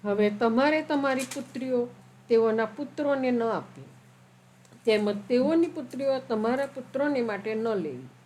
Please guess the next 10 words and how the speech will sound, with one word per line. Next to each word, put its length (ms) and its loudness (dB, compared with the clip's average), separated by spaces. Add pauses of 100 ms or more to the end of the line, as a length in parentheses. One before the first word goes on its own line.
(600)
તેઓની 320 2
શાંતિ 680 -2
કે 160 -4
તેઓની 420 0
આબાદી 400 0
માટે 360 -6 (100)
તમારે 500 0
યત્ન 320 -2
ન 300 0
કરવો 380 -10